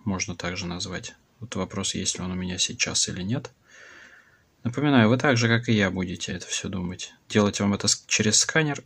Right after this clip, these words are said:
или... Ладно. Смотрим.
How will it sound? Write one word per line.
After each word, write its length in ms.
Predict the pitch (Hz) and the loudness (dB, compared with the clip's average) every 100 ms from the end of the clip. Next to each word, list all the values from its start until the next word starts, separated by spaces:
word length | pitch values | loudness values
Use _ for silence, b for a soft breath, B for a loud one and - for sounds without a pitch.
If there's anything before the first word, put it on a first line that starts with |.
| - | -2
или... 420 | 113 120 120 120 - b b b b b b b b _ _ _ _ _ _ _ _ _ B B B B B B | 2 4 4 2 -4 b b b b b b b b _ _ _ _ _ _ _ _ _ B B B B B B
Ладно. 360 | 107 131 151 156 B B B B B _ _ _ _ _ _ _ _ _ _ - | -2 -2 -2 -6 B B B B B _ _ _ _ _ _ _ _ _ _ -8
Смотрим. 500 | - 117 123 117 | 0 2 2 0